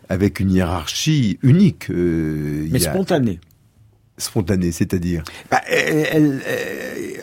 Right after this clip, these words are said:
Speaker 2: le, le, un des films qui, qui, qui est véritablement le, le, je dirais, le coup d'envoi du grand cycle des, des, des, euh, des films de pirates, c'est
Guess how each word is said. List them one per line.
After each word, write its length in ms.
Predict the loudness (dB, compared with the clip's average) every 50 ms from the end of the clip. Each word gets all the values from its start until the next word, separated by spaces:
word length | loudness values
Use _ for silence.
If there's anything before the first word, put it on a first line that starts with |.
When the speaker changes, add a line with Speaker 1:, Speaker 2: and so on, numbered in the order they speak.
| -12 -8
Speaker 2:
le, 240 | -4 -4 -4 -4 -4
le, 580 | -6 -8 -6 -2 0 2 4 6 6 6 4 2 2 4
un 100 | 4 4
des 160 | 6 4 2
films 300 | 2 0 -2 -2 -2 -2
qui, 260 | -2 -4 -4 -4 -4
qui, 300 | -4 -6 -6 -4 -4 -6
qui 180 | -2 2 4 4
est 40 |
véritablement 800 | 6 6 4 4 4 2 2 2 2 4 2 2 4 4 4 4
le, 220 | 4 4 4 4
le, 320 | 4 4 4 4 2 2 0 -4 -8 -14 -14 -16 -14 -12
je 200 | -8 -2 0 2
dirais, 260 | 2 4 4 4 4
le 80 | 4 2
coup 200 | 0 0 0 2
d'envoi 340 | 2 2 2 2 0 0 0
du 140 | 0 -2
grand 420 | -2 0 0 0 2 4 4 4 4
cycle 640 | 2 0 -2 -2 -2 -4 -4 -4 -6 -4 -2 -2 -2
des, 200 | 0 -2 -2 0
des, 240 | 0 0 0 0 0
des, 400 | -2 -2 -2 0 -2 -2 -2 -4
euh, 640 | -4 -4 -6 -6 -6 -8 -8 -8 -8 -10 -10 -10 -8
des 120 | -8 -6
films 180 | -4 -4 -4 -2
de 80 | -4
pirates, 420 | -4 -2 -2 0 0 -2 -2 -4 -4
c'est 160 | -6 -6